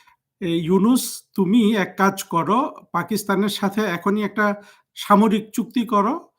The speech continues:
একটা, উম, সামরিক চুক্তি করে নৌকায় করে দুইটা অ্যাটম বোম এনে ঢাকায় বসিয়ে দাও।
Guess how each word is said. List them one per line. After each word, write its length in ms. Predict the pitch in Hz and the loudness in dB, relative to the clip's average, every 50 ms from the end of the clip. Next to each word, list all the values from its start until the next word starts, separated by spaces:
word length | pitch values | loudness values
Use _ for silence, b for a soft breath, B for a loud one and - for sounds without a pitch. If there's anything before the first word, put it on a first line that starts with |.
| _ _ _ - | _ _ _ -12
একটা, 480 | 175 175 170 - - 196 185 180 175 175 | -8 -8 -8 -6 -2 0 2 2 2 2
উম, 440 | 160 - - - - - - - - - | 0 -4 -10 -16 -16 -16 -16 -16 -16 -14
সামরিক 480 | - - 170 165 180 185 190 190 196 - | -10 -6 -4 -2 -2 -2 -2 -4 -6 -8
চুক্তি 340 | - 202 - - - 214 | -10 -10 -8 -8 -8 -8
করে 460 | - - - 185 202 240 277 220 170 143 | -8 -4 -2 0 0 2 2 0 0 0
নৌকায় 420 | 160 180 196 190 202 220 214 202 | 0 0 0 0 0 -2 -2 -2
করে 320 | 196 - 175 165 220 269 | -2 -4 -4 -4 -4 -4
দুইটা 380 | 208 151 139 165 165 - - 214 | -4 -4 -6 -6 -6 -6 -6 -6
অ্যাটম 420 | 208 170 139 - - 180 180 180 | -4 -4 -6 -4 -4 -4 -4 -2
বোম 220 | 180 202 202 202 190 | -2 -2 -2 -2 -2
এনে 320 | 175 175 208 269 277 - b b b b 135 | -2 -2 -4 -4 -6 -8 b b b b -10
ঢাকায় 280 | 135 165 156 196 190 | -10 -6 -2 -2 -2
বসিয়ে 440 | 156 151 165 156 - - 175 156 147 | 0 -2 -4 -6 -6 -6 -6 -6 -6
দাও। 240 | 131 - 131 135 | -8 -10 -12 -14